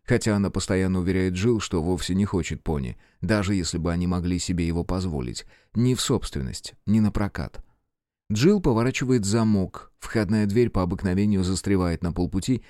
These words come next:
цепляясь за какое-то непонятное препятствие. Затем широко распахивается, и она видит,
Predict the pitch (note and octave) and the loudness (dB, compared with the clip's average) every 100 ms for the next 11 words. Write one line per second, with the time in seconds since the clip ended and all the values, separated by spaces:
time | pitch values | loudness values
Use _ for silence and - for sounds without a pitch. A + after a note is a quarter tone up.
0 | _ - B2+ A#2 A#2+ A2 G2+ A2 G#2 B2+ | _ -2 0 2 0 0 -2 -4 0 2
1 | B2 A2+ A2 G2+ G#2 - G2+ - G2+ F#2+ | 2 2 0 2 0 0 -2 -2 -2 -2
2 | - G2+ G2 A#2+ - F#3 E3+ - _ - | -2 0 0 0 0 -2 -2 -8 _ 0
3 | C#3 C3 B2+ A#2 - - E3+ D#3 C3+ C3+ | 2 2 2 0 -2 -2 -2 0 0 0
4 | - A2+ A2+ A2 C3 F#3 F3 - | 0 0 0 0 0 0 -2 -4